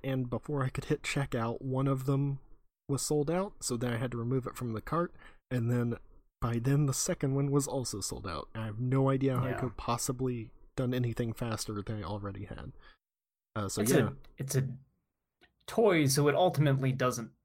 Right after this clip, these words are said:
Speaker 2: look, it doesn't matter that much by the end
Speaker 1: No.
Speaker 2: of the day whether or not an adult got their Ninja Turtle action figure,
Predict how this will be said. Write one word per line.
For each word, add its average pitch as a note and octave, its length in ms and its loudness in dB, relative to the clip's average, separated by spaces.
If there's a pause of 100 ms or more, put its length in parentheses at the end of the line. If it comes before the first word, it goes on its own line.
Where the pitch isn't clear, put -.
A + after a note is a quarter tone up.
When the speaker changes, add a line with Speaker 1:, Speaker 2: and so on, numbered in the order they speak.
(280)
Speaker 2:
look, A#2+ 180 -8
it - 80 -16
doesn't D3 200 0
matter A#2 280 2
that A#2 220 0
much B2+ 260 0
by B2+ 100 4
the A#2+ 80 2
end A2+ 120 0
Speaker 1:
No. A#2 40 -4
Speaker 2:
of A2+ 60 -4
the A2+ 60 -10
day A2+ 260 0
whether G#2+ 260 -4
or G#2+ 60 -2
not G#2+ 240 0
an A2 80 -6
adult G#2 380 -4 (160)
got G2+ 340 -2
their G#2 180 -6
Ninja G2+ 260 -10
Turtle G2 280 -4
action G2 360 -4
figure, G2+ 280 -8